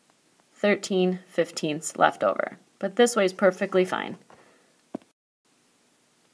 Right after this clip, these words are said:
Another way that you can think about this, or kind of a shortcut, a way to help you remember, um, the method for dividing, is stay, switch, flip. All right, so what this means is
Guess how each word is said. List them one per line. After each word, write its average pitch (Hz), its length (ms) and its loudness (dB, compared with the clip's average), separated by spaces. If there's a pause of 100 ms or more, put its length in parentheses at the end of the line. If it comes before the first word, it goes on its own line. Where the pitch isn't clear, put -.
(580)
Another 294 340 8
way 339 160 12
that 285 140 8
you 240 100 2
can 220 160 2
think 240 320 0
about 160 320 4
this, 151 240 2
or 180 60 -2
kind 202 200 2
of 185 80 4
a 165 80 6
shortcut, 190 760 6 (120)
a 180 80 -4
way 180 140 2
to 190 80 2
help 190 260 4
you 185 80 2
remember, 175 640 4
um, 151 400 -4 (260)
the 208 100 2
method 180 380 4
for 180 240 6
dividing, 185 600 6 (480)
is 226 460 8
stay, 302 640 8
switch, - 540 6
flip. - 420 4 (560)
All 170 60 0
right, 185 240 2
so 220 200 10
what 226 220 4
this 339 220 6
means 262 240 4
is 196 120 4